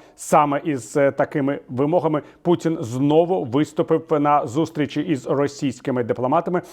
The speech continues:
перед, е, самітом миру у Швейцарії. І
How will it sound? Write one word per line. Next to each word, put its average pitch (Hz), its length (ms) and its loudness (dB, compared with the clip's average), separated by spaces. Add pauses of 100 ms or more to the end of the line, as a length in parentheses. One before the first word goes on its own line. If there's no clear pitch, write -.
(220)
перед, 151 520 2
е, 147 140 2
самітом 127 500 -2
миру 110 280 -2 (320)
у 127 260 -2
Швейцарії. 131 640 -2 (360)
І 160 280 2